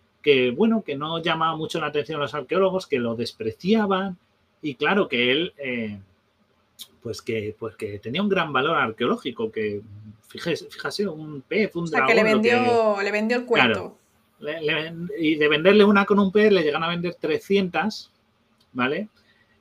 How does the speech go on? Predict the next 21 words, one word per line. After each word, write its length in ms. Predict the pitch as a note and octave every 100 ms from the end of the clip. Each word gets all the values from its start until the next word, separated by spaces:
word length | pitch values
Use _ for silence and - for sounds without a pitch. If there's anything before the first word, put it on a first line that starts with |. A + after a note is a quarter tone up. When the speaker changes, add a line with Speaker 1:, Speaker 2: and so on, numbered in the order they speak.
| -
Speaker 1:
Y, 460 | D3+ D#3+ D3+ C#3+ A#2+ A2+ -
y 40 | D3
la 120 | C#3
Speaker 2:
En 60 |
Speaker 1:
cosa 200 | F3+ B3
Speaker 2:
plan, 80 | A#3
Speaker 1:
sigue 120 | A3
Speaker 2:
"Toma 100 | B3+ C4
Speaker 1:
aquí. 60 |
Speaker 2:
todas". 600 | A#3+ G3 G#3 - - - _ _ _ - - _ _ _
Speaker 1:
Claro, 160 | - D#3
claro, 160 | E3+ C#3
es 100 | C3+
que 100 | F3+
le 80 |
llegan 200 | F3+ F3
a 60 | E3
vender 240 | E3 E3 E3+
hasta 200 | D3 A#2+
once 200 | G#2+ A2
mil. 180 | A2